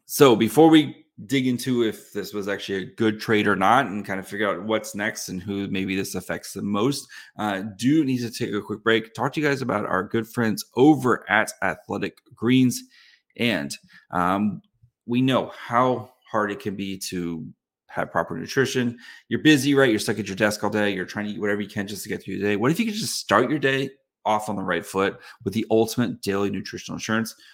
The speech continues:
With a single scoop of A G one in a glass of water, you can do that and just absorb seventy-five high-quality vitamins, minerals, whole food source, superfoods, probiotics, adaptogens. Help start your day right.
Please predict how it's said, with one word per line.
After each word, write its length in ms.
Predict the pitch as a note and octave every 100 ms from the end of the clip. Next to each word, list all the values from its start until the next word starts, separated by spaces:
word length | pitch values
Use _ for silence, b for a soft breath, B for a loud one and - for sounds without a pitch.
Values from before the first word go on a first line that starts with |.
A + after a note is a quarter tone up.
| b
With 100 | -
a 80 | G#2+
single 320 | - C#3 D#3+
scoop 280 | - C#3 A#2+
of 100 | G2+
A 140 | F2+ A#2
G 180 | A2+ A#2
one 220 | G#2+ G#2
in 100 | -
a 40 |
glass 260 | - F2 -
of 60 |
water, 160 | F#2+ G2
you 80 | F#2+
can 160 | F#2
do 160 | E2+ G#2+
that 320 | G#2+ G#2 G#2 _ -
and 100 | G2
just 220 | F#2 F2 -
absorb 320 | F#2+ G#2 F#2
seventy-five 480 | - A#2 A2+ G#2 F2+
high-quality 480 | G2 F#2 G2+ F#2 F2
vitamins, 520 | A#2 C#3 D3 C#3+ C3 B B A2+
minerals, 320 | A#2 A2 -
whole 280 | D#3 F3+ F3+
food 200 | D3 C3
source, 320 | - G#2 G#2
superfoods, 380 | G2+ F#2+ G#2 G2 - -
probiotics, 460 | A#2 A2 G2+ -
adaptogens. 480 | E2 F#2+ - G#2 G#2
Help 120 | A2
start 180 | - A2+
your 100 | B2
day 140 | B2+
right. 380 | A#2+ A2+ B2+ -